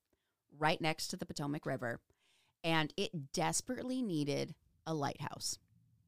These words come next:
So the federal government was like, "Let's build a lighthouse at Point Lookout.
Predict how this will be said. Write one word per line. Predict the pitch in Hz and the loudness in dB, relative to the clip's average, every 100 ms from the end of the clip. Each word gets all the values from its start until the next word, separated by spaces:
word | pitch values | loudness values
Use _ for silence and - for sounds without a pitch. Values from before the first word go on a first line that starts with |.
| _ _ _ - | _ _ _ 0
So | 226 | 4
the | 226 | 6
federal | 269 285 285 | 8 10 10
government | 233 220 240 254 | 10 8 4 2
was | 254 | 4
like, | 254 254 | 6 6
"Let's | 196 156 156 - 175 | 4 4 6 6 6
build | 208 262 | 6 8
a | 262 | 8
lighthouse | 254 285 285 170 156 | 10 10 10 10 8
at | 175 - | 4 4
Point | 190 185 | 2 2
Lookout. | 214 175 151 131 | 0 0 0 -2